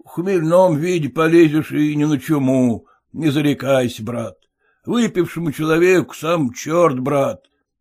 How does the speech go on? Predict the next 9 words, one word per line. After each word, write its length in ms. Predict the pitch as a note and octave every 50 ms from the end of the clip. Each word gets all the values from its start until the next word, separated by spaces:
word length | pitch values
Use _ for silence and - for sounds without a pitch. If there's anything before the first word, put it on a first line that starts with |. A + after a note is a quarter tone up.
| _ _
Да, 320 | - D#3+ G3 G#3 G#3 G3+
наконец, 720 | G3 F#3+ D#3+ E3 F3 G3+ G#3+ A3+ A#3 A3 E3 - - - -
иные 480 | A2 D3+ G3+ G#3 G#3 G#3 G3+ F3+ E3 D#3
бабы 760 | D#3+ G3+ G#3+ G#3+ G3 D#3+ D#3+ D3 C#3+ C#3 C#3 C3+ C3 C3 C3+ C3+
с 60 | -
отчаянности 920 | D3 - - - - - D#3 C#3+ C#3+ C#3 C3 B2 B2 B2+ A#2+ A#2+ - - C#3+
от 260 | C3+ A#2+ - _ -
пронзительности 800 | - C3 D3+ D3 B2 G#2+ C#3 C#3 A#2+ - B2 B2+ B2 - - B2
мужей. 640 | B2 C3 C3+ B2 G#2 G2+ G#2 G2+ F#2+ F2 E2+ _